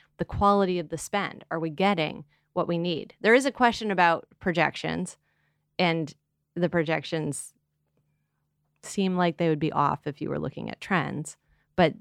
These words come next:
then the bigger question is, okay, well, whether it's fifty-one thousand kids or forty-nine thousand kids, like, ha-,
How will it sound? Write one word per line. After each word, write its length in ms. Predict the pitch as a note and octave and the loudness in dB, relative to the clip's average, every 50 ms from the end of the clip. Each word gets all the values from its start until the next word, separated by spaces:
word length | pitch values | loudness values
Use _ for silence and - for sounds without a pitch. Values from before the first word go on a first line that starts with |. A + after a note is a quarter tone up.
| _ _ | _ _
then 180 | - G3 F3+ E3+ | 0 2 2 0
the 60 | D#3+ | 0
bigger 360 | D3+ D#3+ A3+ A#3+ G#3+ F3 C#3+ | 2 2 4 4 4 0 0
question 420 | - - D3+ D3+ - - E3+ D#3+ | -2 -2 -2 -2 -4 -6 -6 -6
is, 160 | D#3+ D#3+ E3+ G3+ | -4 -4 -4 -4
okay, 220 | F#3+ F3+ D#3+ D#3 | -2 -2 -2 -2
well, 160 | D#3 D#3+ D#3+ | -2 -2 0
whether 320 | E3 G#3 A3+ G3+ G#3 F#3 E3+ | 2 2 4 4 2 0 0
it's 260 | D#3+ - - - - _ _ _ _ _ _ _ _ _ _ _ _ _ | -2 -6 -10 -16 -18 _ _ _ _ _ _ _ _ _ _ _ _ _
fifty-one 560 | - G3+ F#3 - - F#3+ F3+ E3+ F3+ E3+ E3 | 2 2 2 4 4 4 4 4 2 0 2
thousand 360 | E3 D#3+ D#3+ D#3+ D#3 E3 D#3 | 2 2 2 0 -2 -4 -6
kids 240 | D3 D#3+ D#3 C#3 - | -6 -6 -8 -6 -8
or 40 | C#3+ | -10
forty-nine 500 | - - D#3 D3+ D3+ D3 D3 D3 D3 C#3 | -8 -8 -6 -6 -4 -4 -6 -6 -6 -4
thousand 340 | C#3+ C#3+ C#3 C#3 - C#3+ C#3+ | -4 -4 -4 -4 -6 -8 -8
kids, 340 | - - D3 C#3 C3+ - - | -6 -4 -4 -4 -4 -4 -6
like, 160 | - - - | -8 -8 -8
ha-, 220 | - - - - | -8 -4 -4 -4